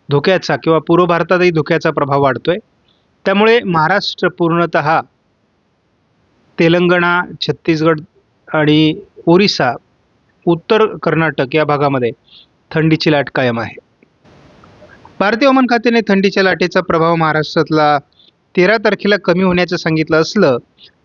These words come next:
तरी देखील आपण जेव्हा तेरा तारखेला पोहोचू, तेव्हा तेरा तारखेला देखील थंडीची लाट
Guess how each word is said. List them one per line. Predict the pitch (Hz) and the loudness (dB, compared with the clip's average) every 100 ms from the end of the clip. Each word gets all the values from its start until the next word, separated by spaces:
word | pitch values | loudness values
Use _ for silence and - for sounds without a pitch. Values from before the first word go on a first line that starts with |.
| _ - | _ 0
तरी | 190 208 | 2 2
देखील | 175 - 135 139 | 2 -2 -4 -2
आपण | 156 151 156 | -2 0 0
जेव्हा | 151 160 156 | 0 0 0
तेरा | 156 151 | 0 0
तारखेला | 147 143 147 143 | 0 -2 -2 0
पोहोचू, | 180 180 175 135 127 - - _ 165 | 2 2 2 -2 -2 -12 -20 _ 0
तेव्हा | 165 160 - | 0 0 0
तेरा | 170 196 | 0 0
तारखेला | 185 160 - | -2 -2 -2
देखील | 151 139 175 165 | -2 -2 -4 -4
थंडीची | 160 143 135 - | -2 -2 -2 -2
लाट | 143 | -2